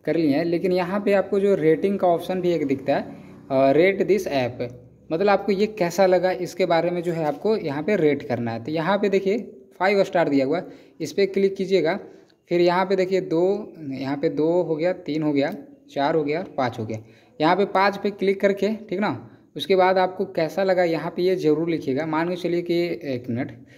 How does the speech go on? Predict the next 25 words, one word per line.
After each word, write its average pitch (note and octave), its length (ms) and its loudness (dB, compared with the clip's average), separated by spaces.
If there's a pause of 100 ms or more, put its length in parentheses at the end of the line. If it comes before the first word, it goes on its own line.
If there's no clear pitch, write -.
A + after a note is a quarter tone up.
(220)
मान E3 160 2
के F3+ 60 -4
चलिए F3+ 160 2
कि F3+ 100 -2
हमको E3 240 0
लगा E3+ 220 4
है D#3+ 120 -2
कि F#3 60 -2
बहुत C#3+ 280 0
अच्छा, C#3+ 200 -6
है - 360 -12
ना, D3+ 140 -2
तो B2+ 120 -6
लिखिएगा C#3+ 380 0
this, D#3+ 300 -4
अ, D#3 100 -4 (680)
this C#3+ 480 2
app, D3+ 300 0 (880)
this E3 280 -2
app D#3 260 2
is D#3+ 240 -2 (420)
very, D3 280 2 (960)
very D#3 240 4 (120)
useful, C#3+ 440 -2 (600)
useful D3 440 0